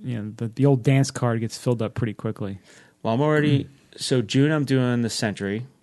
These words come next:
Speaker 2: I
Speaker 1: Mm-hmm.
Speaker 2: got, uh, rides and big rides June, like, almost every month there's, like, a, another big ride.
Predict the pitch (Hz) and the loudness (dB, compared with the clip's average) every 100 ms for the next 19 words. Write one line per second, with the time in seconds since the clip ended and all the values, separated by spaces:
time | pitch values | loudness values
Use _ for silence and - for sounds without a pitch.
0 | _ 104 120 104 - _ 113 104 98 95 | _ -6 -2 -2 -4 _ -4 -2 -2 -4
1 | 92 107 110 107 104 98 95 - 127 117 | -2 2 2 2 0 -2 -4 -4 -4 0
2 | 110 98 - 110 110 117 110 _ _ _ | -2 -4 -6 -4 -2 -4 -8 _ _ _
3 | _ 101 - 135 135 127 123 117 107 95 | _ -10 -4 -2 -2 0 0 0 -2 -4
4 | 98 92 92 - - - 107 104 98 104 | -6 -6 -8 -10 -14 -8 -6 -4 -4 -6
5 | 98 98 95 120 | -4 -4 -4 -6